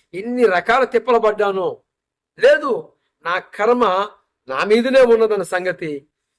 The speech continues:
ఎప్పుడైతే నా యొక్క సృష్టికర్త, యోహాను సువార్త మొదటి అధ్యాయము తొమ్మిదో వచనం,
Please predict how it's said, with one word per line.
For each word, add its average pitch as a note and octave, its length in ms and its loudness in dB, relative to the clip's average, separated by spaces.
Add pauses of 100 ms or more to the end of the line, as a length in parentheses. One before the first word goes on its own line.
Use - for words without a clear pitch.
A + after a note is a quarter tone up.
(180)
ఎప్పుడైతే A#3 580 2
నా A#3 160 -4 (100)
యొక్క E3 520 -8 (420)
సృష్టికర్త, G3+ 640 -4 (840)
యోహాను A3 340 0
సువార్త A3 460 -2 (160)
మొదటి A3 260 -2
అధ్యాయము G3+ 520 0 (360)
తొమ్మిదో C4+ 380 2
వచనం, G#3+ 320 -2